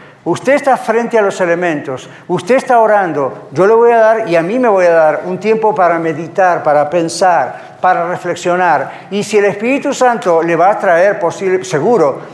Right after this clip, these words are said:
convicción de que usted está caminando mal con el Señor, está pecando, está en un estilo de vida que no es un hijo o una hija de Dios, ese es el momento de pedir perdón.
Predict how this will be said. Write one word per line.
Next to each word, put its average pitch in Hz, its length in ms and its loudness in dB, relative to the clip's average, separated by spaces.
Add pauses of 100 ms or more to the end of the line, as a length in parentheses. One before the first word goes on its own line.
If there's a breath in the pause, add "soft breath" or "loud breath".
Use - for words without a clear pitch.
(300 loud breath)
convicción 220 840 -2
de 196 160 -2
que 175 80 -2
usted 208 180 0
está 196 240 -2
caminando 185 560 -2
mal 185 260 -2
con 190 160 -2
el 160 120 -4
Señor, 151 380 -4
está 170 260 -2
pecando, 180 480 -2
está - 160 -4
en 196 60 -2
un 202 80 -4
estilo 208 280 -4
de 196 60 2
vida 202 260 0
que 202 100 -4
no 190 220 -2
es 233 380 0
un 180 100 -4
hijo 185 240 -4
o 180 40 0
una 170 140 -2
hija 165 220 -2
de 151 160 0
Dios, 147 300 0 (280 loud breath)
ese 196 200 -2
es - 80 -6
el 185 80 0
momento 175 400 -2
de 160 80 0
pedir 156 260 -2
perdón. 143 500 -2